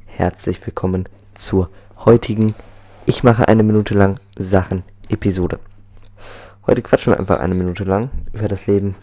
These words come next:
über die Lust, über den Spaß, über Fernsteuerungen, über Technik, über Computer, über Desktops, über die Uhrzeit, wir haben's neunzehn Uhr zweiundvierzig, über Getränke, hier steht eine Fassbrause auf dem Tisch, keine Werbung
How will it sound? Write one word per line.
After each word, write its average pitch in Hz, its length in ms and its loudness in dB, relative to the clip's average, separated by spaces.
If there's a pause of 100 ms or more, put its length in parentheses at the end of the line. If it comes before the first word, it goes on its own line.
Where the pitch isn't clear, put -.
über 107 140 2
die 95 100 2
Lust, 90 400 -4 (100)
über 95 160 -6
den 82 180 -6
Spaß, - 520 -8 (500)
über 120 160 2
Fernsteuerungen, 95 920 2 (100)
über 92 180 4
Technik, - 680 -4
über 110 160 0
Computer, 110 580 2 (400)
über 123 220 4
Desktops, - 680 -4
über 135 180 4
die 127 140 2
Uhrzeit, - 500 0
wir 107 60 4
haben's 101 160 -2
neunzehn - 300 0
Uhr 92 80 0
zweiundvierzig, - 680 -4 (640)
über 139 180 4
Getränke, 123 760 0 (220)
hier 120 100 -10
steht - 220 -6
eine 90 160 -4
Fassbrause - 440 -4
auf 85 80 -4
dem 90 160 -4
Tisch, - 280 -6 (1120)
keine 85 260 -2
Werbung 90 340 -2